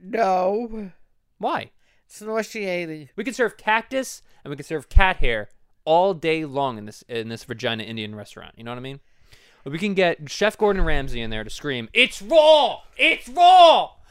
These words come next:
Speaker 2: At all the re-, at all the chefs, and all the chefs are running around the kitchen. You know what I mean? Grandma, ask me how this, uh, this steak is.
Speaker 1: How's your steak?
Speaker 2: It's raw! <laughs>
Speaker 1: I don't like raw steak.
Speaker 2: Yeah, me neither.
Speaker 1: <laughs>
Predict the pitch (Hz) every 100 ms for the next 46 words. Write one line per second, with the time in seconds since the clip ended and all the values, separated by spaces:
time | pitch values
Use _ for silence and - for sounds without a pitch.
0 | - - 214 240 233 226 226 185 208 220
1 | 208 196 196 151 - 160 165 156 165 147
2 | 135 135 135 127 123 117 127 110 107 113
3 | 120 123 131 _ _ - 170 147 135 170
4 | 202 233 208 180 156 - 143 123 120 117
5 | _ 117 110 117 110 - - _ _ -
6 | _ _ _ 175 175 165 170 - 165 147
7 | 160 - 339 - 247 339 370 349 330 262
8 | 139 95 - _ - - 220 - 240 269
9 | - 330 - 359 - - - _ - 185
10 | 202 185 185 175 - 170 165 - 156 147
11 | 139 - _ - _ _ 127 110 120 107
12 | 101 - _ - - _ - 262 302